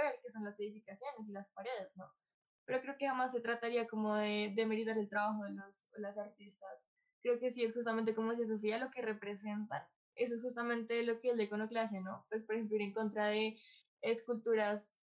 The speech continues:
como las de Colón o toda esta gente que nos, eh, que llegó a nuestros territorios como, pues, a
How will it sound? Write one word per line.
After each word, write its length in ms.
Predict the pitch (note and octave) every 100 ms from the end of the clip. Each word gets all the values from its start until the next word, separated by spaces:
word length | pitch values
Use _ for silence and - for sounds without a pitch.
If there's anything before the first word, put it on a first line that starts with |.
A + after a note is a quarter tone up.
| _
como 360 | - A3 A3 A3
las 240 | A3 G#3+
de 120 | G3+ G#3+
Colón 720 | A3+ A3+ G#3+ G#3+ G#3 G#3+ - -
o 160 | A3 G#3
toda 260 | A3 G#3
esta 240 | G#3 - G#3+
gente 540 | G#3+ G#3 G#3 A3 - -
que 140 | A3
nos, 420 | G#3 G#3 G#3 - -
eh, 400 | G#3+ G#3 G#3 A3+
que 100 | A#3
llegó 480 | A#3+ A#3 A#3 A3+ -
a 140 | A3+
nuestros 260 | A3 A3 A3
territorios 480 | A3 A3 A3 G#3 G#3
como, 380 | G#3 G3+ G3+ -
pues, 180 | G#3+
a 100 | -